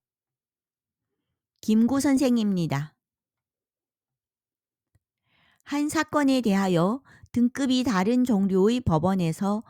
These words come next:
세 번까지 심판을 받을 수 있는 제도를 무엇이라고 합니까? 삼심제라고 합니다.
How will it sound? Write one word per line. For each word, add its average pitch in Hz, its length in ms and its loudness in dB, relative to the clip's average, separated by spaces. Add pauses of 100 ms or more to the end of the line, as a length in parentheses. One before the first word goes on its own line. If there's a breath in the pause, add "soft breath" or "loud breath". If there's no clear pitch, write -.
(240 soft breath)
세 - 160 -6
번까지 208 640 -2
심판을 262 580 0
받을 190 380 0
수 - 200 -6
있는 180 440 -2
제도를 160 720 0 (260 loud breath)
무엇이라고 214 600 2
합니까? 156 640 -6 (2750 soft breath)
삼심제라고 269 920 2
합니다. 160 600 -4